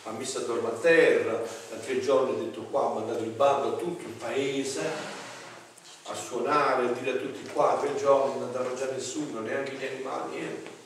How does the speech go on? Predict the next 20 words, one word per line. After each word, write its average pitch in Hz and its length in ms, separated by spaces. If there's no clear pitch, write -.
si - 140
mangia - 340
niente, 131 420
digiuno 113 320
appariato, 147 560
mangia, - 420
digiuno 165 340
completo, - 720
niente, 151 380
nessuno 156 340
deve 143 240
toccare 135 440
nulla 127 300
e 135 140
ognuno 208 800
si 170 180
penta 160 340
dalla 151 260
propria - 340
condotta. - 480